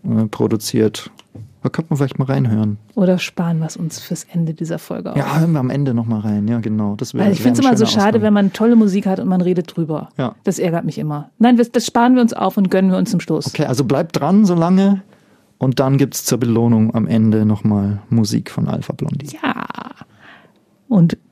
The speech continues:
Speaker 2: übrigens, Jerusalem hat er produziert mit den Wailers.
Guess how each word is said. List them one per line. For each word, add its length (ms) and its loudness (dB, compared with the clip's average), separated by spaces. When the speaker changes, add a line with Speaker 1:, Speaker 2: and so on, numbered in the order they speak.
Speaker 2:
übrigens, 540 2
Jerusalem 720 4
hat 200 -2
er 80 0
produziert 580 2
mit 260 4
den 440 2
Wailers. 760 0